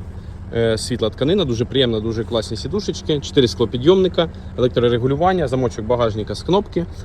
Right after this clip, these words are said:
мультикермо. Хочу сказати, що в цьому автомобілі повністю електронна приладова панель, це вже по-сучасному, це вже класно. Датчик світла є, датчик дощу є, голосове керування, е, сенсорні кнопочки і сенсорний мультимедійний дисплей.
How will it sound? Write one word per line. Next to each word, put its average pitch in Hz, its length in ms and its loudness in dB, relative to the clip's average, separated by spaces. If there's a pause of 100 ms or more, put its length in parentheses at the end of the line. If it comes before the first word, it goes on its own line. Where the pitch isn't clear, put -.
(100)
мультикермо. 139 680 4 (200)
Хочу - 160 -4
сказати, 135 260 2
що - 120 -6
в - 40 -8
цьому 143 140 4
автомобілі 131 320 4
повністю 123 460 4
електронна 117 380 0
приладова 123 440 0
панель, 165 300 0 (360)
це 131 120 0
вже 110 200 0 (180)
по-сучасному, 156 680 2
це 123 120 -4
вже 101 100 -4
класно. 165 400 2 (320)
Датчик 147 320 4
світла 185 400 0
є, 165 120 0
датчик 113 360 0
дощу 139 380 -2
є, 175 100 2
голосове 120 400 0
керування, 185 560 4 (440)
е, 123 240 2
сенсорні 143 480 -2
кнопочки 143 640 -4
і 131 60 -4
сенсорний 123 680 -2
мультимедійний 127 640 -2
дисплей. 185 600 -2